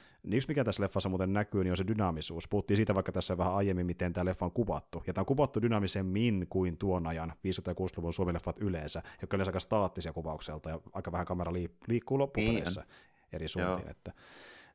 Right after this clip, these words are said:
Speaker 1: niin, tun-, esim. vaikka leffa alkaa sillä, että me kuvataan tätä niinku tapahtumapaikkaa, mikä on se rakennus, missä niin Bruno,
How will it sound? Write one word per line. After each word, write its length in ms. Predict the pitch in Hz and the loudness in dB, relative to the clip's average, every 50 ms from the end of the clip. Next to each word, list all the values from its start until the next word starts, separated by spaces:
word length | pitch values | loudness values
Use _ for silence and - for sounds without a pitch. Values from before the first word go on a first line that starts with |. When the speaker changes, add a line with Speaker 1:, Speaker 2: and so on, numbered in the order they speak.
| _ - | _ -10
Speaker 1:
niin, 340 | - 90 90 87 87 82 - _ _ _ _ _ - - | -6 -4 -4 -4 -4 -6 -8 _ _ _ _ _ -2 2
tun-, 180 | 120 123 123 123 - - | 2 2 2 0 -2 -2
esim. 140 | 117 117 160 | 0 2 2
vaikka 200 | 180 - 196 175 | 2 2 2 2
leffa 280 | 190 180 - 147 156 | 2 2 2 2 2
alkaa 260 | 160 143 131 - 104 | 2 2 2 2 2
sillä, 120 | 98 101 104 | 2 2 2
että 80 | 98 | 0
me 40 | 104 | 0
kuvataan 440 | - 120 110 117 107 - - 92 87 | -2 0 2 2 2 2 2 0 -2
tätä 200 | 82 - 92 92 | -2 -4 -4 -2
niinku 540 | 92 92 90 87 - 92 90 - - _ _ _ _ _ - | -2 -2 -4 -2 -2 -2 -2 -4 -8 _ _ _ _ _ -4
tapahtumapaikkaa, 760 | 104 95 90 - 87 78 - - 117 127 127 127 - 110 95 | -2 -2 -2 -2 -4 -4 0 0 2 0 0 0 -2 -2 0
mikä 200 | 92 90 - 85 | 0 -2 -4 -6
on 80 | 82 85 | -6 -6
se 100 | - 85 | -4 -4
rakennus, 420 | 101 110 - 117 104 95 90 - | -4 -2 0 0 -2 -2 -2 -4
missä 220 | 90 87 - - | -6 -6 -6 -6
niin 100 | 85 82 | -6 -4
Bruno, 400 | 82 - 98 90 85 82 78 - | -2 -2 -2 -2 -2 -4 -6 -8